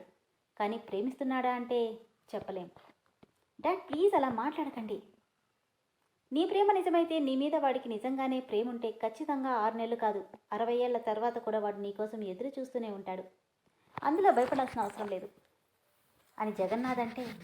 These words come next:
"ఖచ్చితంగా నా సంజయ్ నా కోసం వస్తాడు డాడీ," అని గట్టిగా చెప్పింది సరయు. "మనసులో నీ కోరిక ఫలించాలని కోరుకుంటున్నాను బేబీ. నాకు నువ్వు కావాలి,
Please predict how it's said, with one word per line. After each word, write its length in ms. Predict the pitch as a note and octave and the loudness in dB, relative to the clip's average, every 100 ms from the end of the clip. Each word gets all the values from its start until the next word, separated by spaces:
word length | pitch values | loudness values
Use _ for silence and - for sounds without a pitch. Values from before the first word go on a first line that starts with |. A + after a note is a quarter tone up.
| - - - - - | -18 -20 -20 -20 0
"ఖచ్చితంగా 520 | F4+ F4 G4+ G4 F4+ | 0 2 2 2 6
నా 140 | E4+ C4+ | 6 4
సంజయ్ 400 | C#4 C4 C#4+ C4+ | 2 0 2 0
నా 100 | A3+ | 0
కోసం 280 | A#3 A#3 A#3+ | -2 -4 -4
వస్తాడు 340 | G3 - A#3 | -6 -2 -2
డాడీ," 280 | A3 G3+ G3 G3 - _ - | 0 -2 -2 -8 -18 _ -12
అని 120 | G3+ | -10
గట్టిగా 380 | F#3 F#3 C#4 C#4+ | -8 -8 -4 -4
చెప్పింది 520 | C#4 A3+ A3+ G#3+ G#3 G#3 | -4 -6 -6 -4 -4 -4
సరయు. 400 | G3 F3+ F#3 F#3+ - _ _ _ _ _ - _ _ _ _ _ _ _ - - - - - - _ G#3+ | -6 -8 -8 -10 -16 _ _ _ _ _ -20 _ _ _ _ _ _ _ -20 -20 -20 -20 -20 -20 _ -4
"మనసులో 400 | A#3+ C#4 C4+ B3 | -2 -2 0 0
నీ 160 | A3 | -2
కోరిక 360 | G3+ A3 A#3+ A#3 | -2 -2 0 -2
ఫలించాలని 680 | A3 G3 A#3 C4 A#3 G#3 G3+ | -6 -4 -6 -4 -4 -4 -6
కోరుకుంటున్నాను 760 | G3+ G3+ A#3 A3+ G#3 G3 F#3+ | -4 -2 -2 -4 -6 -8 -8
బేబీ. 280 | F#3 F3+ F#3 F3+ _ _ _ _ _ _ _ _ A#3 | -6 -6 -8 -12 _ _ _ _ _ _ _ _ -2
నాకు 200 | A#3 A#3+ | -2 -2
నువ్వు 240 | G#3 G#3+ | -4 -4
కావాలి, 380 | A#3+ G3+ G3+ F#3+ | 0 0 -2 -6